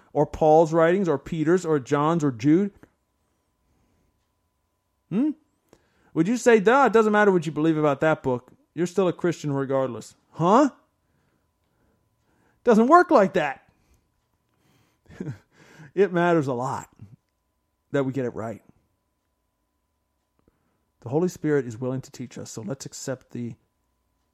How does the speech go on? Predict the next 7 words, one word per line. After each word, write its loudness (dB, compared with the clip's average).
instruction 0
and -6
correction -2
because -4
he's -10
our -6
Father. -14